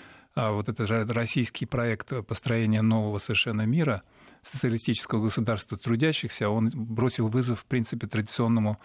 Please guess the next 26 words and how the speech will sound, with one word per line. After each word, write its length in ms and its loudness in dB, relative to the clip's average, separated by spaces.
капиталистическому 800 0
буржуазному 500 0
порядку. 540 0
И, 80 2
в 80 0
общем, 340 2
мне, 220 4
мне, 280 2
мне 220 2
кажется, 320 -2
что 240 0
под 420 -4
воздействием 640 2
этого 260 0
примера 480 2
и 40 0
как 200 -4
бы 120 -2
боясь 500 0
продолжения 640 2
вот 140 -2
этой 180 -2
самой 300 0
революции 480 0
у 60 0
себя, 420 0